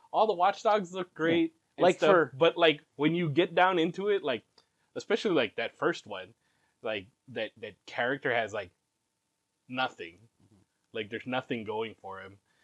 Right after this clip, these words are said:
Speaker 1: I mean, even the Assassin's Creed, like,
Speaker 2: No, that
Speaker 1: most
Speaker 2: first
Speaker 1: of the
Speaker 2: game
Speaker 1: characters
Speaker 2: is, like, super impressive from a technical
Speaker 1: Yeah.
Speaker 2: standpoint and, like, how they built those cities out.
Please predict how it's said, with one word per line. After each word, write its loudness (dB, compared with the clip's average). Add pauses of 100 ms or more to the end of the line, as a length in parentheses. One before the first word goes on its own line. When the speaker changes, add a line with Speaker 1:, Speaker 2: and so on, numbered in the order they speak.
(100)
Speaker 1:
I -14
mean, -8
even -4
the 0
Assassin's -4
Creed, -6
like, 2
Speaker 2:
No, 8
that 8
Speaker 1:
most 4
Speaker 2:
first 8
Speaker 1:
of 0
the 4
Speaker 2:
game 6
Speaker 1:
characters 6
Speaker 2:
is, 0
like, 4
super 2
impressive 0
from -2
a -8
technical -2
Speaker 1:
Yeah. -4
Speaker 2:
standpoint 0 (300)
and, -2
like, -2 (120)
how 4
they 2
built -2
those -4
cities -2
out. -2